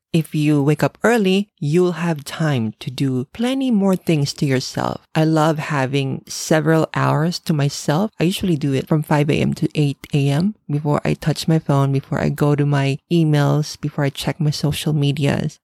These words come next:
I just focus on myself during those hours. During the pandemic, I even put more hours to myself,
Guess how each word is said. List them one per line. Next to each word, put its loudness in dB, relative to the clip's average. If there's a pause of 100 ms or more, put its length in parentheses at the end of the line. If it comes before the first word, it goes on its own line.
(140)
I 2
just -2
focus -2
on 2
myself -2
during -2
those 0
hours. -2 (520)
During 2
the -2
pandemic, 2
I 0
even 2
put -2
more 0
hours 0
to -8
myself, 0